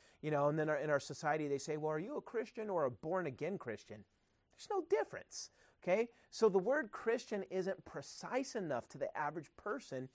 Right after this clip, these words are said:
in, in America. Now, maybe one day it'll get there as, as hostility keeps,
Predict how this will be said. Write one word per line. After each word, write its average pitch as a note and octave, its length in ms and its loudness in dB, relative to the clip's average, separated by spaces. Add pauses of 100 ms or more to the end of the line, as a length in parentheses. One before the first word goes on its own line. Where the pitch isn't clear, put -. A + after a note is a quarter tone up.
(340)
in, F3 140 2
in E3 200 0
America. E3 640 2 (240)
Now, D#3+ 100 2
maybe A3 300 4
one A#3+ 260 0
day A#3+ 200 4
it'll F#3+ 180 4
get A3+ 280 -2
there C3+ 280 2
as, C#3 180 0
as C#3+ 160 -4
hostility F#3+ 720 2
keeps, - 400 -4